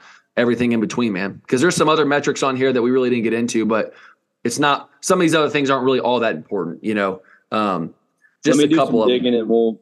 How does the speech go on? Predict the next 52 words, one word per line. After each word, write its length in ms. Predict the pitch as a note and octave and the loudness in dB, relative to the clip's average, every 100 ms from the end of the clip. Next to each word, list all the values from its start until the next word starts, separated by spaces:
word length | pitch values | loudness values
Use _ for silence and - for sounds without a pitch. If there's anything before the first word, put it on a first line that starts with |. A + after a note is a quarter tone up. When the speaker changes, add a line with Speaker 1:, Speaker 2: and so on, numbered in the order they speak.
| _ | _
Speaker 2:
we'll 120 | A2+ | 0
Speaker 1:
Yeah. 120 | C#3 C3+ | 2 2
Speaker 2:
circle 240 | A2+ A2+ | 0 -2
back 280 | G#2+ G#2 G#2+ | -2 -2 0
up. 260 | G#2+ G2+ | 0 0
But 120 | G#2 G#2+ | -2 0
no, 200 | A2 G2+ | 0 0
I 40 | |
mean, 180 | G2+ G2+ | 0 0
what 200 | A2 A2+ | -2 0
you 80 | A2 | -2
just 300 | A2 - - _ | -4 -8 -20 _
gave 220 | A2 A2 G#2+ | 2 4 4
me 120 | G#2 | 2
was 220 | G2 F#2+ | 2 0
a 60 | F#2 | -2
ton 200 | A2 G#2 | 0 2
of 140 | F#2+ | 0
great 240 | F#2 G2+ G2 | 0 0 0
information. 560 | F#2 F#2 F2+ F2+ F2+ | -2 -2 -2 -2 -6
So 180 | - F2 | -4 -2
I 60 | F#2+ | 0
need 160 | F#2 | -2
to 60 | F2 | -2
start 280 | - F2+ F2 | -2 -2 2
there. 260 | F#2 F#2 - _ _ _ | 2 0 -4 _ _ _
Speaker 1:
Yeah, 280 | A#2+ A2 F2 | -2 -2 -2
that's 180 | A#2 A#2+ | -4 0
awesome, 280 | A2+ A2 G2 | 0 -2 -4
dude. 200 | G2+ F#2+ - - - | -4 -4 -12 -20 -8
Well, 100 | A2 | -2
cool, 160 | D#3 E3 | 0 2
bro. 180 | D3 C#3 | 2 2
That 120 | D#3 | 0
sounds 240 | F#3+ F3 | 0 0
good, 180 | C#3 D#3+ | 0 0
man. 340 | D3 C#3+ C#3 - | 0 -2 -4 -6
Um, 540 | B2 B2+ A#2+ A2+ G#2 - | -2 0 0 -2 -4 -6
thanks 160 | - C#3+ | -4 -2
for 80 | C3+ | 2
hopping 220 | C3 B2 | 0 0
on 160 | B2 B2 | 0 0
today. 340 | A#2 A#2 A#2 G#2+ | 0 0 0 -2
Hope 200 | B2+ B2+ | -2 0
it 80 | B2 | 0
was, 220 | A2+ - - - - | -2 -6 -16 -20 -4
it 60 | B2+ | 0
was 140 | B2+ | 0
good. 320 | G#2+ D3 D#3 | 2 2 4
We 300 | B2 A2+ C#3+ | 0 2 2
will, 360 | C#3+ C#3+ C#3 C3+ | 4 2 2 2
um, 500 | C3 B2 A#2 G#2 F#2 | 2 2 0 -2 -8